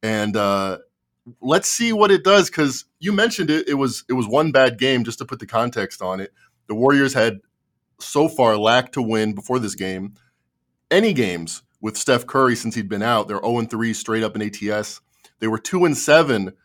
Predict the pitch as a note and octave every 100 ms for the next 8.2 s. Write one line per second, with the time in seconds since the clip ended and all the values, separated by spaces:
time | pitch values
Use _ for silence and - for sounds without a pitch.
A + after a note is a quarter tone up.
0 | _ _ - - A2+ A2 G#2 G#2 - _
1 | _ _ _ _ - C3 B2+ A#2 - G#3+
2 | F3+ B2+ A#2+ B2 - B2+ C3 C3 B2+ C3+
3 | C3 B2 B2+ B2 B2+ D3+ D#3+ - G2+ E2+
4 | E2 _ - G#2+ - A2 - A2 G2 F#2+
5 | F#2+ - - F2+ - D#3+ E3+ F3 E3 E3
6 | D#3 - - C#3 A2 F#2 - _ _ _
7 | _ _ G3 A3+ G3 F#3 - F#3+ F#3+ F3
8 | C#3+